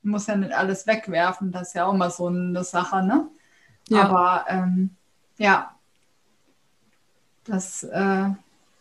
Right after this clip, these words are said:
Speaker 1: auf jeden Fall, ja.
Speaker 2: Das Buch können wir ja in die Shownotes packen, ne?
Speaker 1: Das Buch packen wir in die Shownotes, ja. Das ist sehr gut.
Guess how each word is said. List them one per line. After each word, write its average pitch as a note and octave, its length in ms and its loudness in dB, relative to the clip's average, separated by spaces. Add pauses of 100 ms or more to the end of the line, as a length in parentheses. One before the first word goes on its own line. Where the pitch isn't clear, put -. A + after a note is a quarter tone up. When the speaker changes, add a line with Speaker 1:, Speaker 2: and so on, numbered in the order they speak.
(880)
Speaker 1:
auf G#3 180 -4
jeden A3 340 0
Fall, F#3+ 380 0 (200)
ja. G3 340 -2 (1500)
Speaker 2:
Das G3 180 0
Buch C4 220 0
können G#3+ 200 6
wir G3+ 120 6
ja F#3+ 120 6
in F3+ 60 6
die F3 120 4
Shownotes F#3 520 0
packen, E3+ 380 -6
ne? A3 140 -2 (120)
Speaker 1:
Das G#3 220 -4
Buch C4+ 240 -2
packen A3+ 280 4
wir G#3 80 0
in G3+ 80 4
die G3 100 4
Shownotes, F#3 600 -2
ja. F3 300 -4 (1400)
Das A3 220 -4
ist - 160 -8
sehr C4 200 8
gut. A3 400 0